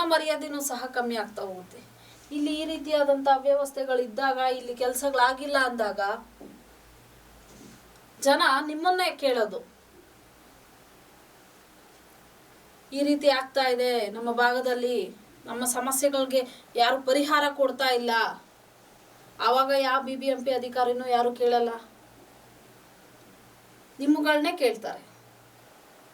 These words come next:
ಇಲ್ಲಿರುವಂತ ಅಧಿಕಾರಿಗಳು ಯಾವ ರೀತಿ ಇಷ್ಟು ನೆಗ್ಲೆಕ್ಟು?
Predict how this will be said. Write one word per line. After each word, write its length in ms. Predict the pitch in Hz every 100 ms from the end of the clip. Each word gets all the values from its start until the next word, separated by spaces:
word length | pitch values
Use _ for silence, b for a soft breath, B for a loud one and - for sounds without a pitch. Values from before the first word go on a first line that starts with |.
| - - - - - - 302
ಇಲ್ಲಿರುವಂತ 460 | 320 349 392 403 427
ಅಧಿಕಾರಿಗಳು 1080 | 240 - 370 359 320 285 196 165 190 247 - - - - - - - - - - - - - - - - - - - - -
ಯಾವ 320 | - 349 453 403
ರೀತಿ 260 | 415 403 370 294 269
ಇಷ್ಟು 340 | 285 - 381 311
ನೆಗ್ಲೆಕ್ಟು? 720 | 262 247 311 294 214 208